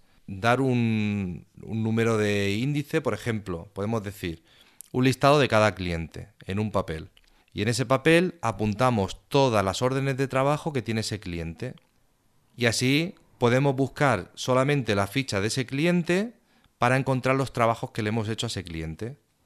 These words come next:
Y a partir de ahí buscar la orden de trabajo. Si tenemos las órdenes de, de trabajo, por ejemplo,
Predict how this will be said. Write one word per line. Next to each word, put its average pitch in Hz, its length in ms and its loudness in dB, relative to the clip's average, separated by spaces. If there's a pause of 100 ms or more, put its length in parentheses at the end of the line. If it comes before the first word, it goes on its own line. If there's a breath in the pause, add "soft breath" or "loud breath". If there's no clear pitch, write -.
(140)
Y 98 80 -4
a 98 100 0
partir 104 260 -2
de 110 60 2
ahí 131 100 2
buscar 113 400 -2
la 107 120 2
orden 107 280 -2
de 101 80 -4
trabajo. 82 480 -8
Si 104 120 -6
tenemos 110 300 0
las 107 120 -2
órdenes 120 360 -2
de, 117 100 -4
de 117 240 -2
trabajo, 113 340 0
por 107 120 -2
ejemplo, 104 520 -4